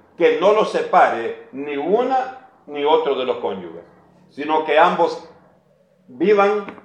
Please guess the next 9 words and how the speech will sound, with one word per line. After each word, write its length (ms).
con 180
un 160
temor 600
y 180
una 420
fidelidad 920
entre 640
ambos". 600
Ahora, 580